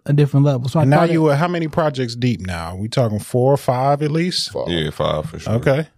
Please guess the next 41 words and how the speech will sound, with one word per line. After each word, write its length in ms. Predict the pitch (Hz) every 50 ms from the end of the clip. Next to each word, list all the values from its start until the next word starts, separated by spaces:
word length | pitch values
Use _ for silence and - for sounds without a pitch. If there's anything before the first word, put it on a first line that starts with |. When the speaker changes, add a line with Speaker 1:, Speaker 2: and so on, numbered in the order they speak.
| _ _ - 160 - - _ _ _ 131
Speaker 1:
Yeah, 220 | 131 123 120 120
so 140 | 120 - 135 127
Speaker 2:
So, 120 | 131 143
I 40 | 135
mean, 180 | 139 143 143 139
the, 200 | 135 135 131 123 107
the, 240 | 110 117 117 - -
the 120 | 117 120
growth 440 | 104 92 110 131 147 180 180 - -
just 280 | 120 123 135 120 - 139
in 180 | 131 123 98
probably 340 | - - 165 160 156 151 139
your 140 | 127 123 117
recording 480 | 110 110 - - 143 139 135 123 123
process 600 | - - 135 123 120 113 - 127 117 113 110 - 117
looks 380 | 113 117 117 110 - - - -
completely 680 | _ - - 123 101 - - 123 135 143 101 120 117 110
different 600 | 98 123 123 123 - - 117 113 113 101 - - - - -
Speaker 4:
Yeah. 300 | - 82 87 90 87 87
Speaker 2:
from 140 | 120 117 113
V 240 | 95 113 123 123 123
S 180 | 120 117 - 127
O 120 | 117 110
P 220 | - - 135 123 120
as 120 | 113 101
it 80 | 113 98
did 240 | 110 117 113 110 -
from 180 | - 110 101
Rosedale. 920 | 101 117 123 120 120 120 117 107 90 104 117 117 113 113 113 113 113 110 113 - _ _ _ _ -
You 60 | 90
Speaker 4:
Like, 120 | 101 120 -
Speaker 2:
know, 80 | -
Speaker 4:
I 80 | 120 131
Speaker 2:
you 60 | 123
Speaker 4:
practice 580 | - 120 117 113 - - 87 85 80 - - - _ _ _ _ _ _ _ _ _ _ - _ _ _ -
all 260 | 87 95 98 90 85
day 220 | 85 92 98 87 80
'cause 160 | 71 82 -
I'm 180 | - 127 117 95
a 140 | 85 69 - - _ -
driver. 500 | - 98 104 107 90 76 71 73 -